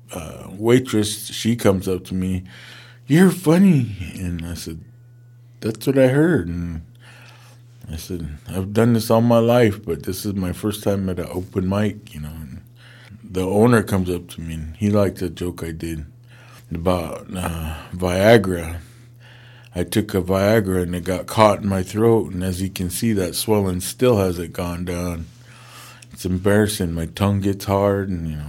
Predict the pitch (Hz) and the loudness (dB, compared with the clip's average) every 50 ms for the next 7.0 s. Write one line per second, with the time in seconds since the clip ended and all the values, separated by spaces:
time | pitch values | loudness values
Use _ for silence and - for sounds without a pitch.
0 | 78 80 80 78 78 73 71 - - - - - - - - - - - - - | -10 -10 -10 -10 -10 -12 -14 -16 -16 -20 -20 -20 -20 -20 -20 -20 -20 -20 -20 -18
1 | - - 76 69 60 - - - - - - - - - - - - - - - | -16 -14 -14 -14 -14 -14 -16 -16 -16 -16 -16 -16 -16 -16 -18 -18 -20 -20 -20 -20
2 | - - - - 85 87 82 - - - 90 78 - 98 90 - - - - 82 | -20 -16 -12 -8 -6 -6 -6 -6 -6 -8 -8 -6 -6 -8 -8 -8 -10 -12 -10 -10
3 | 80 80 - - 104 92 - - - - 113 107 110 110 104 98 110 117 117 110 | -10 -10 -2 -2 -2 -2 -2 -8 -4 0 2 2 4 4 4 4 6 6 6 6
4 | 107 107 104 107 - - - 98 90 90 95 101 98 92 87 82 87 - - - | 4 2 -2 -4 -12 -16 -12 -6 -4 -2 -2 -2 -2 -2 -4 -6 -10 -14 -18 -20
5 | - - - - - - - - - 98 98 107 110 113 117 113 - - - 107 | -20 -18 -18 -18 -18 -20 -20 -6 0 4 6 8 8 8 6 4 0 -2 2 6
6 | 110 113 123 127 123 - - - 87 95 110 110 123 139 139 - 104 98 98 101 | 10 10 10 10 8 4 -4 -8 0 4 6 6 6 6 4 2 -2 -2 0 0